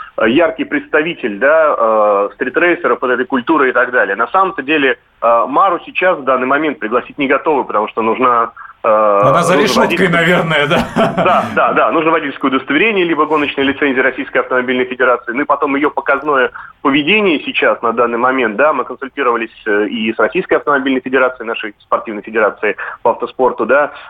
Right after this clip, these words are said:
Speaker 1: о том, что, ну, наверное, сейчас её не стоит приглашать, да.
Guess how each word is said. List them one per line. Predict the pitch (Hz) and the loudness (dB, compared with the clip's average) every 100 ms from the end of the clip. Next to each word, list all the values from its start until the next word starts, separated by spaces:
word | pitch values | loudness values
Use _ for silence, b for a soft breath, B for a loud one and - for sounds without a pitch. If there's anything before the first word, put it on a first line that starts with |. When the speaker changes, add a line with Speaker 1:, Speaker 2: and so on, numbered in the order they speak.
| B | B
Speaker 1:
о | 110 | 0
том, | 139 | 0
что, | 135 147 | 0 2
ну, | 160 | 2
наверное, | 170 151 190 175 156 | 2 2 0 -2 -6
сейчас | - 190 202 196 | -4 0 0 0
её | 143 | -2
не | 151 | -2
стоит | 143 156 135 113 | -2 0 0 0
приглашать, | 110 104 107 - 87 - | -4 0 0 0 -2 0
да. | 135 156 | 2 2